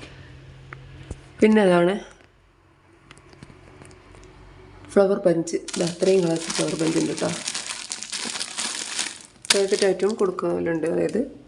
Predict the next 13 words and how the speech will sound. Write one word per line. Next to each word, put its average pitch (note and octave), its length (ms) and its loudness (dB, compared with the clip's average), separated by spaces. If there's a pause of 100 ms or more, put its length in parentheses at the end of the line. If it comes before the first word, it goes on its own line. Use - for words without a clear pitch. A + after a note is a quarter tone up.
(880)
ബൾക്ക് F#3+ 240 6
ആയിട്ടും F#3 220 4
കൊടുക്കാറുണ്ട്. D#3+ 520 2
ഇതാ D#3+ 100 0 (340)
പോളൻസ് F3+ 460 4
ഇപ്പം - 520 -6
അത്രയും G3 260 4
കളേഴ്സാണ് E3 360 4
എൻ്റെ D3+ 120 0
അടുത്ത് D#3+ 140 -2
അവൈലബിൾ D#3+ 340 0
ആയിട്ടുള്ളത് - 340 0
കേട്ടോ. D3+ 140 -2